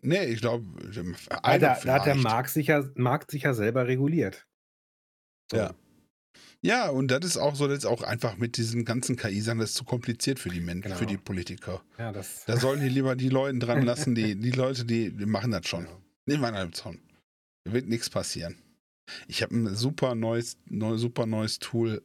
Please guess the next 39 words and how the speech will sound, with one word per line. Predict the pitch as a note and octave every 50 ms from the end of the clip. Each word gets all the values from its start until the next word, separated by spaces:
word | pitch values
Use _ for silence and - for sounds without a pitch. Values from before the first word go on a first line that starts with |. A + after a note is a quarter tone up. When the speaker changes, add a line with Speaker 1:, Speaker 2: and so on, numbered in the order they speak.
| _ _
Speaker 1:
jetzt | - - -
hab | A#2 A2
ich | -
den | - A2
Namen | A2 A2 A2 B2+ C3 A2+
leider | G2+ G2+ G#2+ G#2
vergessen, | G2 - - G2+ G2 G2+ G2 F2 A2+ A#2 A#2+ C3
Speaker 2:
Mhm. | D#3 F3 - - - - - - _
Speaker 1:
ähm, | - G#2 A2 A2 A2+ A2 G#2+ G#2 -
ist | - A2+ A#2
so | C3
ein | B2+ C3 A2+ A2
Bildgenerator, | G#2+ C#3 C#3+ - - A2+ G2 F#2+ F#2 - G2 G2+ - - A#2 A2+ A#2+ C3 - - - - - - _ -
äh, | G#2 G#2
neueste | G#2+ G#2 G#2+ B2 C#3+ - - A#2+
Stufe, | - - - B2+ C3+ - -
ist | A#2+ A#2
ganz, | A#2 B2+ C3 C3 - - - -
ganz | A#2+ A#2 C3+ C3 -
neu | C3 B2 A#2+
raus. | A2+ G#2 G#2 G#2+ A#2+ C#3 C3 B2 A#2
Speaker 2:
Mhm. | A#2 F3
Speaker 1:
Vorher | G3+ - C3+ C3+ C#3
musstest | D#3 D3 C3 A2+ -
du | A2+
irgendwie | A#2 A#2 A#2+ A#2 A#2 A#2 - - - - -
dich | - -
da | B2 G2
anmelden | F#2+ G#2 A2 A#2+ B2 A#2+ A#2+ A#2+ A#2+ A2+
und, | A2 A2 G#2+ -
und | F2+ A2+ A2 G#2+ G#2+
bei | A2 G#2 G#2
Discord | G2+ A2 A2 - - - - G#2+ G#2+ A2+ A2+ -
und, | - F2 G2+ G2+ G2+ G2+ G#2 - -
äh, | - G2+ G2+ G2+ F#2+ - - - - - - - - - - _ _ -
ähm, | - G2 G2+ G2 F#2+ - - -
und | - A2+ A2+ - - - - - - - -
da | - - - - A2+ A#2 G#2+
ist, | A2+ A#2+ - - - - - - - -